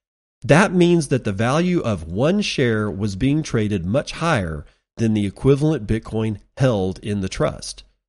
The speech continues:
This was positive for shareholders who could sell their shares at a price higher than the value of the underlying asset. However,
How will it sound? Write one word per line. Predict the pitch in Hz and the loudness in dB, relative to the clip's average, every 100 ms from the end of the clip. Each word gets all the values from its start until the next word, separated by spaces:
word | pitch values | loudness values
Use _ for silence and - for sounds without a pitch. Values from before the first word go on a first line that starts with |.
| _ _ - | _ _ -2
This | 117 185 | 2 4
was | - 180 | 4 2
positive | - 160 196 214 139 110 | 0 0 2 2 0 -2
for | 110 | -4
shareholders | - 190 185 107 110 113 - - - | 0 2 2 2 -2 -6 -12 -18 0
who | 156 | 2
could | 143 123 | 2 0
sell | - 180 | 2 2
their | 202 131 | 4 2
shares | - 110 104 104 | 0 0 0 0
at | 98 | -4
a | |
price | - 127 120 110 | -2 0 0 -2
higher | - 127 143 139 | -4 0 2 2
than | 139 | 0
the | 135 | 0
value | 107 98 98 101 | 0 -2 0 -2
of | 98 | -2
the | 101 107 | -2 -4
underlying | 90 92 92 92 - | -2 -2 -2 -4 -4
asset. | 139 151 87 82 | -4 -4 -4 -8
However, | - 107 98 - 220 - 110 120 | -6 -2 -2 0 0 2 0 -2